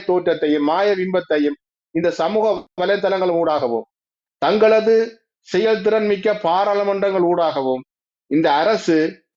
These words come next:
இந்த மக்களுக்கு காட்ட முனைகிறது என்றதுதான் அப்பட்டமான உண்மை. ஆனால் நாங்கள் காத்திருக்கிறோம். மக்கள் நிச்சயமாக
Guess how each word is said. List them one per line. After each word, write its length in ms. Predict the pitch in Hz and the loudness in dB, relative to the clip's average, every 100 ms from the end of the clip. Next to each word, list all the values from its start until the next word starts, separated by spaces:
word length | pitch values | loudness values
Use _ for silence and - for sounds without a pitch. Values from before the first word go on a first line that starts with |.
| _ _ _ 135 | _ _ _ -2
இந்த 140 | 156 | 0
மக்களுக்கு 680 | 151 170 185 214 202 180 160 160 160 _ _ _ _ _ _ _ _ _ _ _ | 2 0 0 2 2 2 2 2 -2 _ _ _ _ _ _ _ _ _ _ _
காட்ட 320 | 170 190 185 196 | 2 2 4 2
முனைகிறது 540 | 170 170 160 160 156 | 4 2 4 4 4
என்றதுதான் 540 | 151 147 143 131 127 135 - _ | 2 2 2 2 -2 -4 -14 _
அப்பட்டமான 640 | 139 135 190 180 170 151 165 | -4 -2 -2 0 0 2 2
உண்மை. 300 | 160 147 107 - _ _ _ _ _ _ _ _ _ _ | 2 0 -2 -6 _ _ _ _ _ _ _ _ _ _
ஆனால் 380 | 117 151 147 143 - - _ | 0 2 4 2 -2 -16 _
நாங்கள் 520 | 123 151 190 202 202 | 0 2 2 4 4
காத்திருக்கிறோம். 840 | 185 175 175 175 160 160 156 151 - _ _ 135 | 4 2 2 0 2 2 2 2 -4 _ _ 0
மக்கள் 640 | 135 170 185 - 202 196 | 2 2 -2 0 2 4
நிச்சயமாக 800 | 165 160 156 - 196 185 170 160 | 4 2 0 0 2 4 2 2